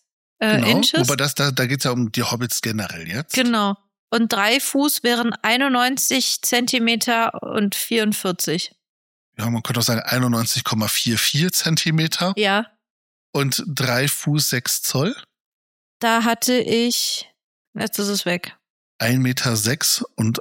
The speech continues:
Speaker 2: achtundneunzig, äh, achtundsechzig Zentimeter.
Speaker 1: Ja, genau.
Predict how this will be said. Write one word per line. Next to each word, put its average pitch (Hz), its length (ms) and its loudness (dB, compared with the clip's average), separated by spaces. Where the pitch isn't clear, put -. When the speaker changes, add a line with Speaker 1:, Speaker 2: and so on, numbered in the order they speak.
Speaker 2:
achtundneunzig, 101 1080 0
äh, 165 160 0
achtundsechzig - 720 0
Zentimeter. 196 640 0
Speaker 1:
Ja, - 140 -8
genau. 202 440 0